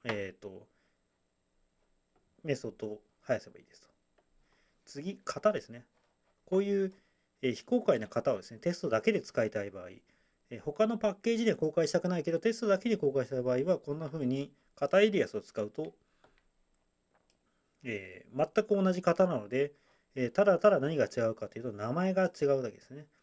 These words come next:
名前が大文字で始まったので、こっち側はエクスポートされてるけど、こっち側はエクスポートされてないというテクニックが使えます。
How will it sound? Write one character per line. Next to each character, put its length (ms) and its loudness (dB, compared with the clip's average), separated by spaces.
名 160 -2
前 300 4
が 140 6
大 160 2
文 140 0
字 60 -2
で 60 -4
始 200 -4
ま 120 -4
っ 20 -6
た 100 -6
の 60 -8
で、 60 -14
こ 160 -8
っ 20 -6
ち 240 -6
側 120 6
は 120 4
エ 80 2
ク 100 -10
ス 120 -8
ポ 120 -18
ー 40 -10
ト 60 -20
さ 120 -6
れ 60 -6
て 100 -4
る 60 -4
け 100 -8
ど、 80 -4
こ 140 -8
っ 40 -6
ち 180 -8
側 160 2
は 120 4
エ 40 0
ク 80 -20
ス 120 -18
ポ 100 -14
ー 40 -14
ト 100 -20
さ 100 -12
れ 80 -10
て 100 -16
な 80 -16
い 40 -20
と 80 -20
い 20 -2
う 60 -2
テ 100 -6
ク 80 -6
ニ 100 -6
ッ 40 -20
ク 100 -20
が 220 -2
使 180 -18
え 160 -16
ま 80 -20
す。 220 -20